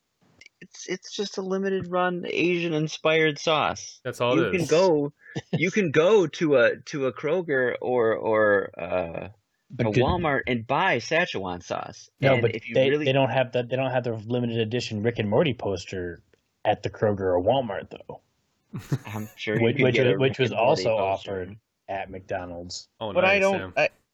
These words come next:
Speaker 1: I guess, I mean, if you, if you want, you could buy that and then throw in some corn syrup, and there you go. You got McDonald's Szechuan sauce.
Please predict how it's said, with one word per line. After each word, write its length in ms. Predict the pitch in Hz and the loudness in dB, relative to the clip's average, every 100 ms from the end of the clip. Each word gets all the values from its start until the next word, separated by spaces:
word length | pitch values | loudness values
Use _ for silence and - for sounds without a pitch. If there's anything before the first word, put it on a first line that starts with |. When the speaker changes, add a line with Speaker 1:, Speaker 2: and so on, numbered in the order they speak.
| - | -4
Speaker 1:
I 80 | 170 | 0
guess, 280 | 202 196 | 2 0
I 120 | 131 151 | -4 -6
mean, 180 | 151 151 | -6 -6
if 160 | - | -8
you, 120 | 127 127 | -10 -10
if 120 | - 113 | -10 -8
you 100 | 104 | -4
want, 220 | 95 127 | -2 -2
you 80 | 123 | -4
could 140 | - | -4
buy 220 | 95 95 95 | -2 0 0
that 320 | 101 131 147 | 0 0 -2
and 80 | 101 | -8
then 100 | 90 | -10
throw 280 | - 110 113 | -4 -4 -4
in 80 | |
some 160 | 110 113 | -8 -12
corn 260 | - 127 139 | -6 -6 -6
syrup, 360 | - 151 156 147 | -2 0 0 -2
and 100 | 123 | -4
there 140 | 135 | -2
you 80 | 139 | 0
go. 300 | 160 127 95 | 2 2 0
You 160 | 98 98 | -6 -2
got 340 | 120 117 107 | 2 2 0
McDonald's 520 | 117 113 117 123 113 | -4 -4 -2 -2 -2
Szechuan 500 | 123 113 110 92 90 | 0 0 0 -6 -6
sauce. 500 | - 85 80 87 - | -4 -6 -6 -10 -18